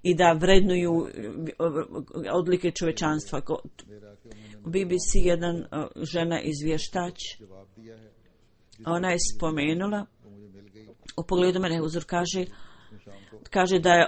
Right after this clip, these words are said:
da, da, da sam ja odgovorio za večer i na pitanje, šta god je ona tragala i tražila odgovore. I to veče je bilo spomenuto,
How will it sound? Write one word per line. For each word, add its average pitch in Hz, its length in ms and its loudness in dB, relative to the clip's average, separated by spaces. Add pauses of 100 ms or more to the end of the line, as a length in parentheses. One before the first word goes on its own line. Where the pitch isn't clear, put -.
(120)
da, 170 340 2
da, 160 320 2 (220)
da 165 120 -2
sam 185 200 8
ja 175 180 6
odgovorio 165 420 2
za 170 120 4
večer 175 280 4
i 165 120 0
na 160 100 -2
pitanje, 185 420 -2
šta 190 140 -2
god 185 180 4
je 175 60 4
ona 175 120 0
tragala 156 560 2 (340)
i 147 60 -14
tražila 165 420 0
odgovore. 143 400 -4 (400)
I 170 220 -6
to 180 180 2
veče 175 360 0
je 165 280 0
bilo 170 220 2
spomenuto, 165 800 -2